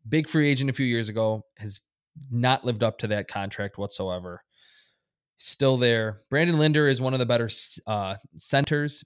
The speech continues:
in the N F L. A J Cann, former second round or third round pick, uh, out of South Carolina. I remember scouting him, and I actually kinda liked him.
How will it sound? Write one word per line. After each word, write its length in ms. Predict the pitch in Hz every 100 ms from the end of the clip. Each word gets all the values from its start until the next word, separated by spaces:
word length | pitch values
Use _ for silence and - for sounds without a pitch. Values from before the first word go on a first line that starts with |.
| _
in 100 | 131
the 120 | 139
N 120 | 131
F 120 | 131 135
L. 200 | 131 127
A 120 | 131
J 180 | 123 113
Cann, 540 | - 135 131 131 127 _ _ _ - - _ _
former 220 | 131 131
second 300 | 123 131 120
round 220 | 113 120
or 80 | 120
third 260 | 113 160 147
round 200 | 113 107
pick, 340 | 110 104 - - _ -
uh, 300 | 104 101 98
out 120 | 107
of 60 | 104
South 220 | 113 110
Carolina. 340 | - 107 107
I 80 | 95
remember 320 | 107 120 175
scouting 380 | 139 - 113 101
him, 120 | 95
and 80 | 90
I 40 |
actually 300 | 95 123 113
kinda 260 | 101 - 95
liked 240 | 87 101
him. 180 | - 123